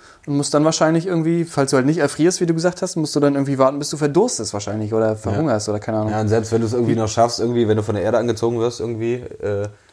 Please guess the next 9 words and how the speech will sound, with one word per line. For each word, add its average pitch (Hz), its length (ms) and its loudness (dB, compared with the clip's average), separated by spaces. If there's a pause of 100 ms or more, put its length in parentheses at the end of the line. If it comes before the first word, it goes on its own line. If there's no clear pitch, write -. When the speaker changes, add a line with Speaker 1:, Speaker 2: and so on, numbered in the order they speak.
(280)
Speaker 1:
Verbrennst 139 420 -2
du 175 40 2
in - 20 4
der 139 100 4
Atmosphäre. 110 460 -4
Speaker 2:
Ja. 98 220 0 (340)
Speaker 1:
Ja, 127 140 2
geil. 127 300 2 (240)
Speaker 2:
<laughs> 131 80 -4